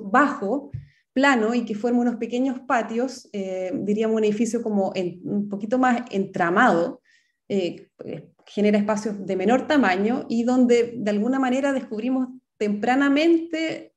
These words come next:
indicios de lo que la sociedad constructora también va a indagar más adelante, una década después, en, en edificios en composición, <laughs> diríamos, en trama, ¿cierto? O articulados en trama, por ejemplo,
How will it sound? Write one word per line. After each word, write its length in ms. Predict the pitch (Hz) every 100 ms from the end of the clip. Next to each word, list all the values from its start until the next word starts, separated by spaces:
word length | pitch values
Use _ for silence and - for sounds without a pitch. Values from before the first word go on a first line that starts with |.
| _
indicios 540 | 226 214 285 320 302
de 100 | 269
lo 100 | 247
que 60 | 233
la 120 | 220
sociedad 380 | 208 240 240 233
constructora 500 | 247 233 220 247 247
también 340 | 240 208 277 262
va 40 |
a 40 |
indagar 380 | 262 233 214 214
más 260 | 190 208 254
adelante, 460 | 233 247 247 208
una 140 | 180 185
década 300 | 208 208 214
después, 400 | 208 - 269 302 - _ _ _
en, 340 | - 214 208 208
en 280 | 208 208 208
edificios 640 | 208 208 208 240 247 233 226
en 320 | 202 196 190 - _ _ -
composición, 720 | 208 208 208 196 208 226 214
<laughs> 20 |
diríamos, 320 | 202 202 202
en 200 | 196 -
trama, 400 | 214 196 165 156
¿cierto? 320 | 185 - 196
O 520 | 180 170 131 175 165 -
articulados 580 | 170 - 196 190 196 190
en 140 | 185
trama, 300 | - 214 214
por 100 | 202
ejemplo, 540 | 180 202 202 202 -